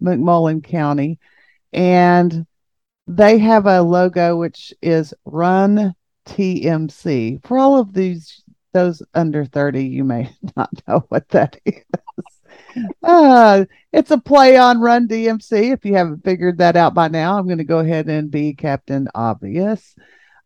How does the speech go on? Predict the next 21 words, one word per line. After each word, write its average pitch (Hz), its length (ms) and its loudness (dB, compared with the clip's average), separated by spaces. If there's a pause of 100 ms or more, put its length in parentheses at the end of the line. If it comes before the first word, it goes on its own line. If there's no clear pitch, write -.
Uh, 151 240 0
but 175 180 2
he 226 140 -2
sent 262 300 -4
me 214 140 -2
a 202 40 -2
shirt, 220 400 -2
and 196 140 -4
it's 185 160 -8
the 190 100 -6
neatest 185 380 -4
shirt. 175 260 -2
It 160 80 -8
says, 165 260 -6
"Run 180 300 -2
T 180 220 -8
M 165 100 -8
C, 160 400 -6
believe, 175 640 -6 (160)
trust, - 600 -8 (300)
do." 110 360 -6